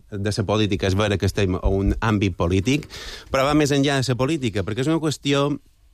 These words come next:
des dia a dia. Estem xerrant d'un territori, estem xerrant d'un paisatge i estem xerrant també d'un espai, eh, de vida i d'un espai cultural,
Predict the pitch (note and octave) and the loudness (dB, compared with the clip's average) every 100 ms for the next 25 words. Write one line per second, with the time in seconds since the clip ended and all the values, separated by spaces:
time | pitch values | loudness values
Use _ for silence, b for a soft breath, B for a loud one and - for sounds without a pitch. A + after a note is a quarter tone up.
0 | _ - - A2+ B2+ A2+ G#2 B2+ A#2+ G#2+ | _ -20 -10 -4 -2 0 2 2 4 2
1 | G2 A#2 G2 D#2 F2+ - A2+ B2+ B2 B2 | 2 0 0 -4 -10 -4 -2 0 0 2
2 | A2+ A2 F#2+ F#2+ F#2+ C#3 D#3+ E3 D#3 - | 2 0 0 0 0 2 2 2 0 -2
3 | F#2+ F#2 F#2+ F#2 F#2+ F2+ F#2 G#2+ C3 B2 | -6 -4 -4 0 0 0 2 2 2 0
4 | D3 D#3 B B B B B2+ B2 D3 C#3+ | 0 -2 B B B B 0 0 2 0
5 | C#3 C3 C3 A#2+ A#2 A#2 A#2 A#2 A2 A2 | 2 2 2 2 2 2 0 -2 -2 2
6 | A2+ G#2+ - A2+ A2 A2 A2 - G#2 G2+ | 2 0 0 0 2 2 2 0 -2 -2
7 | G#2+ G#2+ C#3 D#3 D#3 D3+ A2+ A#2 A2+ - | -2 -2 -2 -2 -2 -2 -2 -2 -2 -2
8 | A#2 A2+ G#2 C3 A2 A#2+ A#2+ F2+ | -2 -2 0 -2 0 0 2 -2